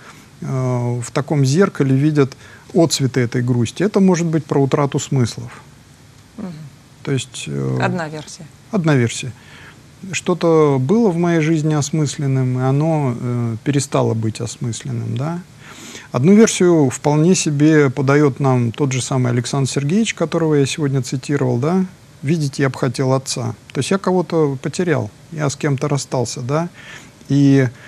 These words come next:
Speaker 1: этот кто-то, возможно, от меня так далеко, что я одновременно понимаю, что никогда с ним не увижусь. Например, этот человек умер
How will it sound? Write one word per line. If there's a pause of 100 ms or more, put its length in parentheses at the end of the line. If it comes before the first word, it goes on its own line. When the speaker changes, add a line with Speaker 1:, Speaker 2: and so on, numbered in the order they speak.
(260)
Speaker 1:
этот
кто-то,
возможно,
от
меня
так
далеко,
что
я
одновременно
понимаю,
что
никогда
с
ним
не
увижусь.
Например,
этот
человек
умер